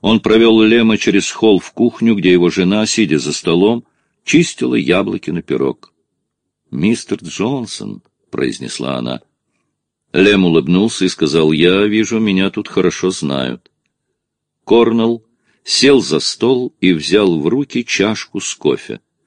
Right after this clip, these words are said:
Лему он кофе не предложил. Чувствуя себя не в своей тарелке, Лем с минуту постоял, затем сел рядом с ними. Он сказал: «Ну, знаете, это было неизбежно.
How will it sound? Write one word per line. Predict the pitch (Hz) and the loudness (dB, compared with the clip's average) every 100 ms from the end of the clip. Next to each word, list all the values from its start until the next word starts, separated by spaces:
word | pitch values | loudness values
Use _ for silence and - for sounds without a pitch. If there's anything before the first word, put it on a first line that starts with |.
| _ _ - | _ _ 0
Лему | 92 104 113 123 127 135 - | 4 4 4 0 -2 -4 -4
он | 85 85 | -2 -2
кофе | - 92 - 101 | 0 -2 0 -2
не | 87 78 | 0 -2
предложил. | - 78 78 73 64 57 _ _ _ _ _ _ _ _ _ _ | -2 -4 -4 -6 -6 -12 _ _ _ _ _ _ _ _ _ _
Чувствуя | - 110 - 87 82 | -2 -2 -2 -2 -2
себя | 78 90 87 | -2 -2 -2
не | 90 | -4
в | - | -4
своей | 80 87 80 | 0 0 0
тарелке, | 76 69 82 - 80 | -2 0 0 0 0
Лем | 82 95 104 _ - - | 2 0 -2 _ -20 -18
с | - - | -8 0
минуту | 107 113 110 101 | 2 2 0 -2
постоял, | 98 - 95 101 107 | -4 -2 2 4 2
затем | 95 92 101 92 | 2 -2 0 -2
сел | - 98 107 98 | -2 0 2 2
рядом | 92 90 90 | 0 0 -4
с | - | -6
ними. | 73 65 64 | -6 -6 -4
Он | 90 | -4
сказал: | - 92 87 76 - _ _ _ _ _ _ _ _ | -2 -2 0 0 -2 _ _ _ _ _ _ _ _
«Ну, | 82 110 | -2 0
знаете, | 101 98 104 92 - 78 67 - _ _ _ _ _ _ _ - | 0 -2 -2 -2 0 0 -2 -6 _ _ _ _ _ _ _ -6
это | 90 - | -6 -4
было | 78 87 | -2 -2
неизбежно. | 92 92 87 76 98 107 - | 0 -2 -4 -2 -2 -2 -12